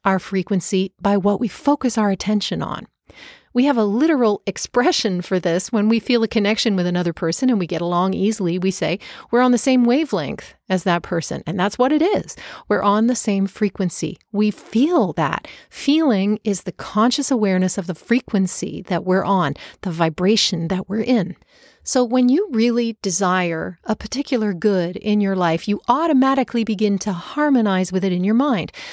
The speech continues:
thinking about it, getting interested in it, paying attention to it, becoming one with it. And an invisible line of energy goes out from you to the invisible side of the good that you desire.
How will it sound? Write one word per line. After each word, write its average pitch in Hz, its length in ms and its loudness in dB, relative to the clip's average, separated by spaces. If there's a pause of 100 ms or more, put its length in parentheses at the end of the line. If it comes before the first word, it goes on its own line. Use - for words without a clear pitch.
(140)
thinking 254 480 2
about 226 300 2
it, 226 160 -2 (240)
getting 180 320 -2
interested 254 640 0
in 190 120 0
it, 175 220 -4 (220)
paying 214 280 2
attention 233 720 2
to 226 240 0
it, 220 180 0
becoming 196 580 0
one 196 500 2
with 151 160 -2
it. - 160 -8 (320)
And 202 160 0
an 196 100 0
invisible 302 720 0
line 285 220 2
of 262 100 0
energy 214 380 0
goes 190 280 0
out 190 240 -2
from 180 240 -2
you 190 380 0 (300)
to - 120 -4
the 220 140 4
invisible 240 580 0
side 226 280 0
of 196 80 0
the 180 180 -4
good 190 500 0 (140)
that 190 240 -2
you 190 140 2
desire. 170 580 -6